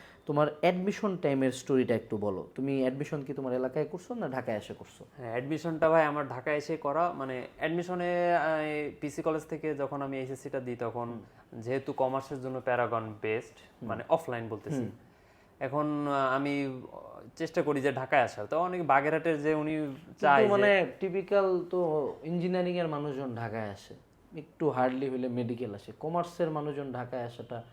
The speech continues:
Speaker 1: এদিকে পেইন খাও নাই বাসা থেকে?
Speaker 2: পেইন, পেইন হইছে ভাই, কারণ আমার ব্যাকগ্রাউন্ড অত, অতটা ভালো না।
Speaker 1: হুম।
Speaker 2: আর যেহেতু আমি দাদির কাছে মানুষ ছোট থেকে,
Speaker 1: হুম।
Speaker 2: তা ওইভাবে একটু হইছে, তাও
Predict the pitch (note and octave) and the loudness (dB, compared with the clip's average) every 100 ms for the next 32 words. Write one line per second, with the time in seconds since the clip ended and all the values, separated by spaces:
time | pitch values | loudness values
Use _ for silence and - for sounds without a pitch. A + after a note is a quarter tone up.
0 | - - _ C3+ C3 C3+ D#3 D3+ D#3 D#3 | -20 -20 _ -6 -4 -2 -4 -4 -6 -6
1 | C#3+ C3+ C#3 C#3+ - - _ _ _ _ | -6 -6 -10 -12 -16 -20 _ _ _ _
2 | E3+ F#3+ G3+ G3+ F#3 G3 A3 G3+ G3 D3+ | -2 -2 -2 -6 -2 0 2 2 0 0
3 | A#2 A#2 B2+ B2+ B2+ B2 C3 C3 B2+ C3 | 0 0 0 -2 -4 -4 -2 -2 2 0
4 | B2 C3 B2+ B2+ C3 B2+ C3 C#3 C3+ A2 | 2 -2 0 -2 -2 -2 -4 -2 0 2
5 | C3+ C#3+ A#2 A#2 - - A#2 A#2 B2+ B2+ | 2 2 -2 -6 -16 -16 -12 -4 -2 0
6 | C#3+ D3+ D3 C3+ C3 C3+ C3+ D3+ C3+ C3+ | 0 0 0 4 4 2 -2 -2 -2 -2
7 | B2+ C#3 C3+ C#3 C3+ D#3+ A#2+ C3 B2+ C3+ | -4 -8 -6 -6 -6 -6 0 4 4 2
8 | C#3 D3+ D#3+ D#3+ - D#3 E3 E3 F3+ E3+ | 2 0 0 -4 -4 -2 -2 -2 2 4
9 | F3 F3 | 4 2